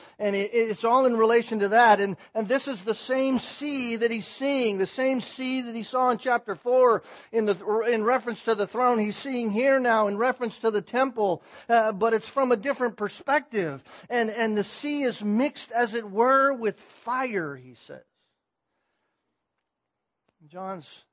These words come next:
John's working. He's, he's working his pen.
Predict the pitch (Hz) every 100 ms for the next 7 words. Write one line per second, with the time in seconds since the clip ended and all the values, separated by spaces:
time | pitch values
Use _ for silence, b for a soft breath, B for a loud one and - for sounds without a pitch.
0 | _ 190 151 143 214 - 160 127 160 185
1 | - _ _ _ _ _ _ 190 165 196
2 | - 190 160 - 190 190 135